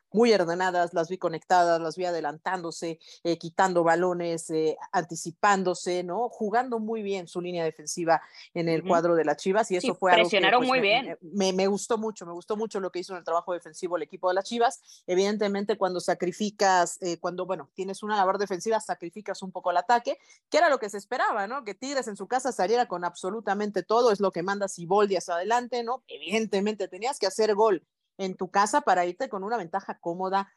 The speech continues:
Speaker 1: al Akron, al Akron donde el equipo de las Chivas se
Speaker 2: Ujú.
Speaker 1: siente cómoda, se crece, me parece que se crece dentro de su casa. Entonces, las Chivas puede hacer su partido. Yo entiendo que no termina de ser un partido vistoso, que por ahí, pues, esperaba más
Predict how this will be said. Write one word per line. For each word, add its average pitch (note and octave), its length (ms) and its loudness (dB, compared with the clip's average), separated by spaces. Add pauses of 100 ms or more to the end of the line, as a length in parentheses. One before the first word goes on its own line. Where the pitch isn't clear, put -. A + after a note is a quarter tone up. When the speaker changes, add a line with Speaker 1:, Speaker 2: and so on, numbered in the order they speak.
(140)
Speaker 1:
al D#3+ 180 4
Akron, F3 400 0 (160)
al C#3+ 160 -12
Akron A#3 420 -2
donde A3+ 640 -4
el F3 40 -4
equipo F#3 300 -6
de A3+ 60 0
las E3+ 100 -2
Chivas B3+ 300 -2
se G3 60 -6
Speaker 2:
Ujú. - 80 -10
Speaker 1:
siente G#3 340 -6
cómoda, B3 340 2
se - 280 -8
crece, G#3 500 0
me E3+ 140 -10
parece F3+ 440 -4
que F3 80 -14
se - 180 -12
crece A3 380 0
dentro F3 260 -8
de E3 60 -6
su E3+ 140 -18
casa. F3+ 420 2 (280)
Entonces, E4 380 0
las C4 120 2
Chivas D#4+ 320 2
puede C#4+ 100 6
hacer C#4+ 200 -2
su B3 180 -10
partido. D#4 520 -2 (360)
Yo B3+ 120 2
entiendo B3+ 460 -2
que F#3+ 120 -8
no G#3 160 -6
termina G3 640 0
de D#3 120 -2
ser F#3+ 200 -4
un G3 100 -8
partido F#3 320 -2
vistoso, B3+ 640 2
que F3 100 -2
por E3 200 -2
ahí, G#3 240 -2
pues, F3 200 -12
esperaba F3+ 460 0
más G#3+ 320 -6